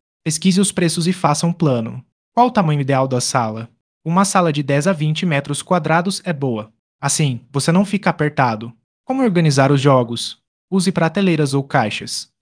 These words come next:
Mantenha tudo arrumado para não perder nada. Posso adicionar tecnologia à sala?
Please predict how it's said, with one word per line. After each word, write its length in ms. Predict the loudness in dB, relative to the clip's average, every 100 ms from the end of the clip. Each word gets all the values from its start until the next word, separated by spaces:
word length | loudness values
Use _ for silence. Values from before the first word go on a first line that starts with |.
| _
Mantenha 240 | 0 2 2
tudo 260 | 2 0
arrumado 440 | 0 2 2 2 2
para 160 | 2
não 120 | 2
perder 360 | 2 2 2 0
nada. 400 | 0 -4 -6 -14 _ _ _
Posso 220 | 0 2 0
adicionar 460 | 0 2 2 2
tecnologia 600 | 0 0 2 2 2 2
à 20 |
sala? 480 | 2 -2 -2 -4 -8